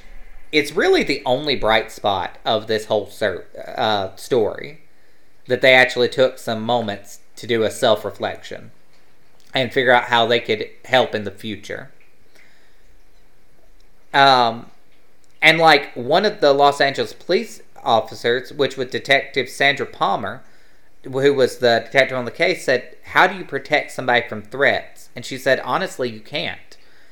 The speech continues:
Because I could say I'm going to kill you, and I have the right to say it 'cause we have a free society to say that. And I don't have the r-," uh, she said, "but I don't have the right to actually carry it out."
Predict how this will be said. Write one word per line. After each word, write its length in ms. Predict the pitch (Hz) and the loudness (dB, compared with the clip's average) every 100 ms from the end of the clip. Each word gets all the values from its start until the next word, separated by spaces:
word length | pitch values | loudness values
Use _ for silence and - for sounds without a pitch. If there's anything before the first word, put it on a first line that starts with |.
| - | -6
Because 380 | - 135 147 131 - | 0 6 6 4 2
I 140 | 135 | 2
could 200 | 196 - | 2 0
say 280 | - - 226 | -4 0 4
I'm 160 | 202 131 | 4 2
going 160 | 120 | 0
to 60 | 107 | 0
kill 260 | - 117 101 | -4 -2 -2
you, 200 | 101 107 | -4 -4
and 120 | 135 | 0
I 40 | 143 | 2
have 160 | 156 | 2
the 80 | 135 | 2
right 320 | 123 196 240 | 4 4 4
to 60 | 123 | -2
say 180 | - 117 | 0 0
it 140 | - | 0
'cause 180 | 123 - | -6 0
we 80 | 143 | 2
have 140 | 131 | 2
a 40 | |
free 280 | 113 - 160 | 0 -2 -2
society 520 | 160 135 120 104 98 | -2 -2 0 0 -2
to 100 | 101 | -8
say 280 | 107 - 143 | -6 0 2
that. 340 | - 82 82 - - - - - - | 0 -6 -10 -16 -20 -20 -20 -20 -4
And 220 | 127 120 - - | 0 0 0 2
I 140 | 120 | 4
don't 260 | 123 135 120 | 6 2 4
have 220 | 120 - | 0 2
the 120 | 110 | -4
r-," 120 | 120 - - | -6 -12 -8
uh, 200 | 165 147 | -4 -4
she 160 | - 151 | -4 -6
said, 300 | - 135 - | 2 2 4
"but 100 | 120 | 4
I 140 | 117 | 4
don't 300 | 113 135 135 | 4 2 2
have 240 | 131 123 117 | 2 2 0
the 80 | |
right 420 | 104 143 175 135 - | 2 6 6 4 -4
to 160 | 120 | -4
actually 380 | 117 107 - 107 | 0 0 -2 -6
carry 420 | 107 - 104 92 | -6 -2 -2 -2
it 140 | 87 - | -8 -6
out." 480 | 110 90 85 - | -2 -2 -4 -16